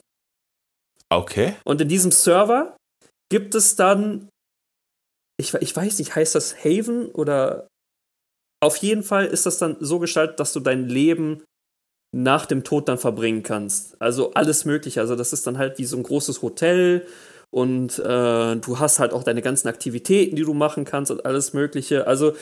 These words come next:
Speaker 2: du lebst halt wirklich quasi weiter, aber auf einem Server.
Speaker 1: Also quasi wie bei der Metaverse von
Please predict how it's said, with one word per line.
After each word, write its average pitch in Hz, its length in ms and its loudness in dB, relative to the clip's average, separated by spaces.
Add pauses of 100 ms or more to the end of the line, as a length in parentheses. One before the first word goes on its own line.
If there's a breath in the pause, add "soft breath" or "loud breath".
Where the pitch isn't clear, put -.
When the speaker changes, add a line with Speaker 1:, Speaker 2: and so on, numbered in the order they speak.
(120 loud breath)
Speaker 2:
du 156 80 0
lebst 226 340 4
halt 151 200 2
wirklich 190 460 0
quasi 160 680 0 (480)
weiter, 147 680 4 (440)
aber 139 180 2
auf 156 140 2
einem 160 260 -2
Server. 156 440 4
Speaker 1:
Also 107 180 2
quasi 110 380 4
wie 117 100 2
bei 117 200 6
der 110 380 6
Metaverse 92 720 2
von 87 360 -2